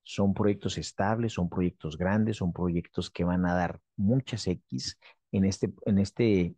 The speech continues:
bull market que para muchos ya empezó, para muchos está por empezar. El día de hoy vamos a poner en la lista el proyecto sei.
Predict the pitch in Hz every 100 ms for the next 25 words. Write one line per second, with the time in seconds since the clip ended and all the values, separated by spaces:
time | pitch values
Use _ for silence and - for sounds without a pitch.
0 | - 92 101 113 101 101 95 117 101 -
1 | 87 82 - 90 98 110 - 95 95 90
2 | 90 - 139 139 120 92 87 95 - 101
3 | - _ _ - 101 - 123 - 110 107
4 | 90 - 123 - _ _ _ _ - 110
5 | 110 139 131 135 147 - 107 110 107 85
6 | - _ 90 92 104 110 85 85 92 -
7 | 107 - 82 87 - - 101 - 95 82
8 | 76